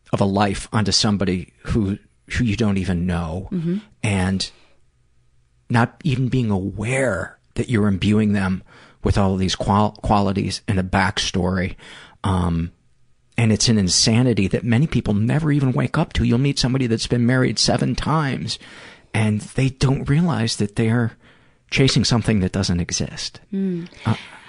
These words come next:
Speaker 2: I think 'cause there's a morning when you realize it doesn't exist. And it's like, you also have to keep realizing it, right? Like, it's not the kind of thing where you realize it and then you're like, "I'm free." Like, we, for me, I want that fantasy. You know, like, that fantasy serves as a drug for me. And, like,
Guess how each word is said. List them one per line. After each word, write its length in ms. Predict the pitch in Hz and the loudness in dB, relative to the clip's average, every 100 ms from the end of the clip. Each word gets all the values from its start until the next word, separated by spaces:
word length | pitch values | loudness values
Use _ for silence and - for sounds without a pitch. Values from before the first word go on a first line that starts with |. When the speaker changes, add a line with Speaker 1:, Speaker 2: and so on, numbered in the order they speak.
| - | -4
Speaker 2:
I 60 | 247 | 2
think 160 | 320 | 2
'cause 160 | 349 285 | 2 2
there's 220 | 262 247 | 2 4
a 60 | 220 | 4
morning 440 | 196 185 185 170 | 4 2 2 0
when 160 | 151 151 | 0 0
you 140 | 151 | 0
realize 340 | 156 147 147 | 0 0 -2
it 80 | 151 | -4
doesn't 300 | 156 147 156 | -4 -4 -4
exist. 480 | 151 147 151 151 - | -4 -4 -4 -4 0
And 100 | 196 | 0
it's 100 | 202 | 2
like, 140 | 233 | 2
you 80 | 269 | 2
also 160 | 294 285 | 4 2
have 80 | - | -2
to 80 | |
keep 300 | 196 190 175 | -4 -4 -2
realizing 420 | 156 147 - - - | -2 -2 -4 -6 -8
it, 100 | - | -4
right? 280 | 156 151 | -2 0
Like, 100 | 156 | -2
it's 140 | 160 - | -4 -2
not 160 | 165 | -2
the 40 | 175 | 0
kind 160 | 170 | -2
of 60 | 160 | -2
thing 140 | 165 | 0
where 100 | 160 | 0
you 100 | 156 | -2
realize 420 | 147 156 147 147 151 | 0 0 0 0 -2
it 160 | 151 | -4
and 160 | - 160 | -2 -2
then 120 | 151 | 0
you're 120 | 147 147 | 0 -2
like, 260 | 143 - - _ _ _ 202 | -4 -6 -20 _ _ _ 0
"I'm 100 | 214 | 2
free." 680 | 359 415 440 311 180 151 | 4 6 6 6 2 0
Like, 200 | 127 202 - - | 2 0 -2 -6
we, 200 | 185 240 - 50 - | -2 -2 -2 -6 -2
for 120 | 247 | 2
me, 220 | 254 285 - | 4 2 4
I 160 | 247 | 4
want 320 | 233 156 214 - | 4 4 2 2
that 140 | 135 - | -4 -2
fantasy. 420 | 135 - - - | -4 -4 -8 -8
You 200 | - 196 | -2 2
know, 80 | 190 | 2
like, 120 | 180 | 4
that 180 | 214 262 | 2 2
fantasy 500 | 320 330 311 311 269 | 2 2 2 0 0
serves 320 | - 202 180 | 0 0 0
as 120 | 160 | -2
a 100 | 151 | -2
drug 340 | 156 147 165 147 | -2 0 0 -2
for 160 | 135 | -6
me. 240 | 131 - - | -6 -8 -2
And, 220 | 180 180 | 2 4
like, 220 | 175 165 | 2 0